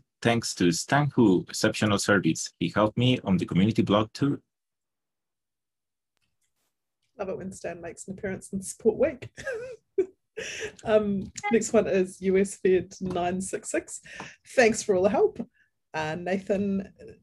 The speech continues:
Speaker 2: Nathan, David, Caleb C, Brad, Will, and James adds a note there that this case's intermittent nature spawned three emergency pages over a month period, and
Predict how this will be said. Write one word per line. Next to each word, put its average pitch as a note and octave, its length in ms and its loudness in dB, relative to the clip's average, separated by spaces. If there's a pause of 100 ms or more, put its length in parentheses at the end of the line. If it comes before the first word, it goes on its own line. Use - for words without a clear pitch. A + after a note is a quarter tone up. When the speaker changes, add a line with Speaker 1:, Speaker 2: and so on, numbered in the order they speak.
(220)
Speaker 2:
Nathan, G3 580 0 (140)
David, E3 520 -2 (480)
Caleb C#4+ 320 -2
C, F3 480 -4
Brad, F3 400 -2 (160)
Will, E3 400 -4 (360)
and E3 180 -6
James F#3 760 -4
adds D#3 300 -8
a F3 40 -10
note E3 260 -8
there D#3 260 -4 (300)
that - 120 -4
this G3 160 -4
case's F#3+ 460 -4
intermittent G3 560 -6
nature E3 360 -8
spawned E3+ 500 -8
three B3 400 -2
emergency F#3+ 540 -2
pages E3 440 -8
over D3+ 240 -8
a D#3 100 -12
month E3 280 -12
period, G3 420 -4
and E3 140 -10